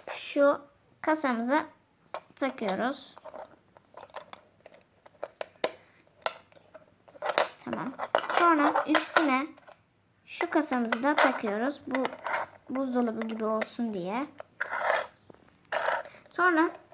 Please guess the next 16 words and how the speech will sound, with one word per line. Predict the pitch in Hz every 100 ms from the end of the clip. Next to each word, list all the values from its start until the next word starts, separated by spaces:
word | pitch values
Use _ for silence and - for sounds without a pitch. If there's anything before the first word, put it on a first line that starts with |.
| - _ -
üstüne | 320 320 - 277 262 302 - -
düz | 240 254 - - - - - -
parçamızı | - 254 240 214 208 240 233 269 - - - _ _ _
takıyoruz | 247 240 233 233
ve | 277
beyaz | 254 254 233
olmak | 196 - -
zorunda. | 202 185 220 277 - - - - -
Sonra | - 349 339 320 330
arkasına | 285 294 320 320 294 247 277 - - - - _ - - _ - - -
şu | - - 294 294
iki | 294 - 320
parçamızı | 311 247 - - 220 214 220 233 - - - - -
birleştirip | 254 262 240 233 - 202 247 330 320 - _ - - - - -
üstüne | 302 302 - 359
pürüzsüz, | 359 339 330 339 - 359